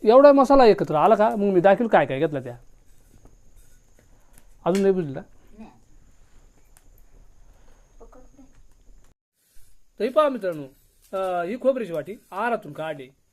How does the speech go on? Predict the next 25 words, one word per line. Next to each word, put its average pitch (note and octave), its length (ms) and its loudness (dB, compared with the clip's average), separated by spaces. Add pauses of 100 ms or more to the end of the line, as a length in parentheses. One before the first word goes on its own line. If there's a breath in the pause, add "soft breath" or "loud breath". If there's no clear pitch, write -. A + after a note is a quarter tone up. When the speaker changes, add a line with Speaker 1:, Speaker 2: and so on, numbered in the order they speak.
(800)
Speaker 1:
आणि F#3+ 140 -10 (200)
तिचा G#3 160 -6
अजून A3 200 -6
जाळ F#3+ 200 -4
झालाय. F#3+ 280 -8 (400)
पक्की C4+ 220 -10
खरपूस C#4+ 280 -2
बुजून G#3+ 220 -10
घ्यायला F3 240 -8
लागते, C#3 300 -16 (320)
म्हणजे B3+ 260 -4 (220)
चांगली A#3 240 -12
चव F3 300 -8
लागते D#3 280 -14
तिला. B2 220 -20 (920)
तर G3 60 -20
पक्की A3+ 240 -14
काळी A3 220 -6
काळी D#3+ 180 -10
होईल F3 200 -8
आता D3+ 180 -12
बुजून. D3 220 -18 (2750)
आणि F3+ 140 2
हे A3 60 6
पहा, B3 260 8